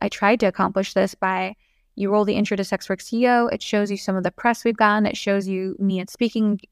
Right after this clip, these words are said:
you know, engagements and things. It shows you me behind a laptop. It shows me working. It communicates kind of an authority on a topic without having to explain, "I have a decade in the industry. I launched this many companies. I make this much a month off my plat-," you know,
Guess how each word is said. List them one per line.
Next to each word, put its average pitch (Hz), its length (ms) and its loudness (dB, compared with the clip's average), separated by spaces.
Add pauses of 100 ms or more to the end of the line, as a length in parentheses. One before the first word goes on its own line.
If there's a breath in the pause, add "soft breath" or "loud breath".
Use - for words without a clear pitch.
(140)
you 202 100 -4
know, 190 140 -2
engagements 208 540 0
and 208 100 0
things. 208 340 0 (280)
It - 140 -6
shows 208 320 2
you 190 340 0
me 190 160 -2
behind 185 320 -2
a 175 60 -2
laptop. 208 520 2
It 196 100 -4
shows 190 280 -2
me 185 100 -2
working. 214 520 -2 (380)
It 214 120 -2
communicates 220 840 0 (140)
kind 208 240 2
of 202 260 2
an 202 140 0
authority 196 580 0
on 196 120 2
a 190 80 -4
topic 311 580 -2
without 226 340 0
having 247 300 0
to 220 100 -2
explain, 202 680 0 (320)
"I 196 40 -6
have 196 160 0
a 202 40 0
decade 190 320 0
in 185 60 0
the 185 160 -2
industry. 185 320 -2
I 180 100 0
launched 185 320 -2
this - 160 -6
many 185 160 0
companies. 180 440 -2
I 180 80 2
make 185 180 -2
this - 160 -6
much - 160 -4
a 190 40 -2
month 185 200 0
off 180 140 0
my 185 100 -6
plat-," - 240 -2
you 196 140 0
know, 190 140 2